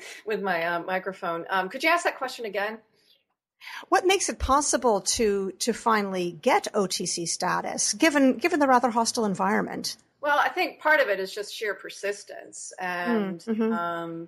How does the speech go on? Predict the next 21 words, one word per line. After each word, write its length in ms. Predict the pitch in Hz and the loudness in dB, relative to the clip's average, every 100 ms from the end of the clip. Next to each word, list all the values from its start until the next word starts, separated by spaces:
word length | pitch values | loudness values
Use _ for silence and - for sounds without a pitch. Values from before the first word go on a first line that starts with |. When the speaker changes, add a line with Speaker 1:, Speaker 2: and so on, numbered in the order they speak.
| _ - | _ -6
Speaker 1:
and, 400 | 175 175 175 - | -4 -4 -8 -2
um, 240 | 180 175 - | 0 0 4
also 720 | 185 180 - 180 170 170 170 - _ _ _ _ - | 4 4 0 0 2 0 -4 -8 _ _ _ _ 2
activism 680 | 185 185 170 180 165 170 | 2 2 -2 -2 -2 -6
by 200 | 165 165 | -2 -2
women 300 | 170 175 165 | -2 -6 -8
in 140 | 160 165 | -8 -8
Congress 760 | - 180 190 180 165 165 - | -2 0 0 -2 -6 -8 -12
who, 640 | - 175 170 165 165 165 160 | -8 -6 -4 -4 -6 -8 -6
um, 420 | 165 160 165 160 - | -4 -2 -4 -6 -10
particularly, 880 | 165 190 180 170 165 165 165 165 - | -10 -8 -4 0 0 0 -2 -4 -2
uh, 520 | 165 160 160 156 156 - - - - _ _ - | 0 0 0 0 -2 -4 -20 -20 -20 _ _ -6
uh, 180 | 165 160 | -2 -2
Senator 460 | 160 175 165 160 156 | 0 2 2 0 2
Hillary 260 | 180 165 | 2 4
Rodham 380 | 165 156 156 156 | 4 4 2 -2
Clinton, 440 | - 208 196 170 | 0 0 0 -2
who, 560 | 170 180 170 165 165 165 - - _ _ 170 | -2 0 0 0 -2 -4 -12 -20 _ _ -2
um, 240 | 160 160 | 0 0
quite 260 | - 160 - | 2 0 0
sex-, 380 | 196 170 - | -2 -2 -4